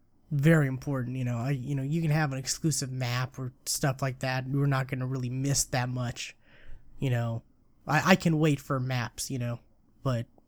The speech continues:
you know, weapons that, 'cause by the time we, by the time we get the, the Xbox versions get the, the s-, Sony exclusive weapons that,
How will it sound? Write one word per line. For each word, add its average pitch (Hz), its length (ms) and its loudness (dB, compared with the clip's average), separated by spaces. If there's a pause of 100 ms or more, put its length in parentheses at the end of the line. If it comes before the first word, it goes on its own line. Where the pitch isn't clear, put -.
(140)
you 139 100 -2
know, 120 300 -2
weapons 147 480 0
that, 131 280 -6
'cause 139 300 -4 (340)
by 156 120 4
the 147 80 2
time 180 400 4
we, 160 180 2 (160)
by 165 160 4
the 160 80 -2
time 208 360 4
we 180 120 4
get 165 240 2 (180)
the, 135 300 0
the 156 80 2
Xbox 165 460 2
versions 156 500 2
get 139 240 -2 (300)
the, 147 80 2 (300)
the 131 360 0
s-, - 400 -4 (240)
Sony 147 380 0
exclusive 147 640 -2
weapons 143 600 0
that, 131 160 -4